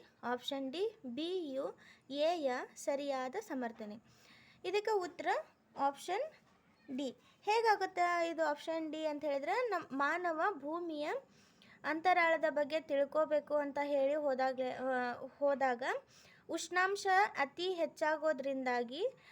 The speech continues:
ಭೂಮಿಯ ಅಂತರಾಳದ ಬಗ್ಗೆ ತಿಳ್ಕೊಳ್ಳೋಕ್ಕೆ ಆಗಿಲ್ಲ ಇದುವರೆಗೂ. ಭೂಮಿಯ ಅಂತರಾಳದ ಬಗ್ಗೆ ತಿಳ್ಕೋಬೇಕು ಅಂತ ಹೇಳಿದ್ರೆ ಮಾನವ, ಆ, ಬಾಹ್ಯ ಮೂಲಗಳನ್ನ ಅವಲಂಬಿಸಿದಾನ, ಪರೋಕ್ಷ ಮೂಲಗಳನ್ನ ಅವಲಂಬಿಸಿದಾನ. ಅವ್ಯಾವ್ಯಾವ ಅಂತ ಹೇಳಿದ್ರೆ ಭೂಕಂಪನದ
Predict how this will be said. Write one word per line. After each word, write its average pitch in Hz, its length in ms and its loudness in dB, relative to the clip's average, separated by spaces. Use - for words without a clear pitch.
ಭೂಮಿಯ 349 420 -2
ಅಂತರಾಳದ 302 640 0
ಬಗ್ಗೆ 277 300 -2
ತಿಳ್ಕೊಳ್ಳೋಕ್ಕೆ 269 1000 -2
ಆಗಿಲ್ಲ 254 440 0
ಇದುವರೆಗೂ. 240 640 0
ಭೂಮಿಯ 330 480 -4
ಅಂತರಾಳದ 302 720 -2
ಬಗ್ಗೆ 294 420 -2
ತಿಳ್ಕೋಬೇಕು 320 760 0
ಅಂತ 302 220 -2
ಹೇಳಿದ್ರೆ 254 340 0
ಮಾನವ, 247 500 -4
ಆ, 302 200 4
ಬಾಹ್ಯ 294 480 4
ಮೂಲಗಳನ್ನ 302 840 0
ಅವಲಂಬಿಸಿದಾನ, 262 800 0
ಪರೋಕ್ಷ 262 540 0
ಮೂಲಗಳನ್ನ 277 680 0
ಅವಲಂಬಿಸಿದಾನ. 262 720 -2
ಅವ್ಯಾವ್ಯಾವ 320 500 -2
ಅಂತ 285 160 -6
ಹೇಳಿದ್ರೆ 294 460 -2
ಭೂಕಂಪನದ 285 680 -4